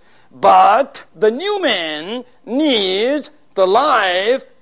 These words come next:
and the person. The church is not only the body of Christ having the life of Christ, but also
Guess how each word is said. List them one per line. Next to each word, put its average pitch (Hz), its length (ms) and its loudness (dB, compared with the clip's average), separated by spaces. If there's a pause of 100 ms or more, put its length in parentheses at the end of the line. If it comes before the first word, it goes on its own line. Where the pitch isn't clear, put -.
(120)
and 226 540 0
the 339 240 -8
person. 349 580 2 (1200)
The 185 120 -2
church 240 920 0 (180)
is - 260 -6
not 330 440 -6
only 254 340 -6
the 170 140 -6
body 196 680 2
of 156 200 -6
Christ 135 580 -10 (140)
having 190 1040 -6 (220)
the 147 120 -6
life 156 720 -2 (160)
of 190 220 2
Christ, 165 600 -8
but 165 120 -2
also 202 1000 2